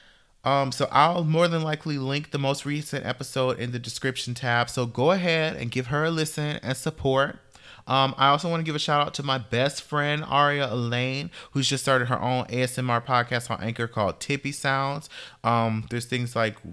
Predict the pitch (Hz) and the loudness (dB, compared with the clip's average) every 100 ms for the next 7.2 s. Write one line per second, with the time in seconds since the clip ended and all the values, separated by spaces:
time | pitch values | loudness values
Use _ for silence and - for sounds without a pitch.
0 | 104 117 - 101 117 131 - 131 123 120 | -4 -2 -2 4 6 6 4 2 4 4
1 | 120 120 113 - - - - 101 120 127 | 0 -2 -6 -14 -20 -20 -10 2 2 2
2 | 123 131 123 120 123 117 117 113 - - | -2 4 4 4 0 -2 -4 -6 -8 -14
3 | - _ - 117 123 120 113 - 117 117 | -18 _ -8 -6 -2 0 0 -2 -4 -2
4 | 113 110 107 - - 110 107 107 101 - | -2 0 -2 -2 -6 -4 -4 -6 -8 -6
5 | 101 95 98 101 95 82 92 95 - - | -4 -2 -2 -2 -4 -6 -6 -6 -10 -10
6 | 95 87 - 87 85 85 82 87 85 82 | -8 -8 -10 -12 -8 -8 -8 -8 -8 -6
7 | 85 82 | -8 -10